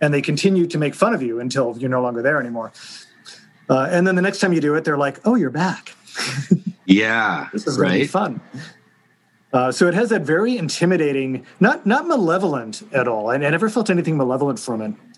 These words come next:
Speaker 1: but it's very intimidating. But what I got out of it, what I,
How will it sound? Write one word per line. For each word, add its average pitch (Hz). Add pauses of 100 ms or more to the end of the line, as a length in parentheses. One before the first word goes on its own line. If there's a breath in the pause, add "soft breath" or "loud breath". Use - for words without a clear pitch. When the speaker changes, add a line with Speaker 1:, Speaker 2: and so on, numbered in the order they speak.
(380)
Speaker 1:
but 160
it's 170
very 180
intimidating. 151 (480 loud breath)
But 185
what 185
I 175
got 226
out 254
of 170
it, 254
what 147
I, 151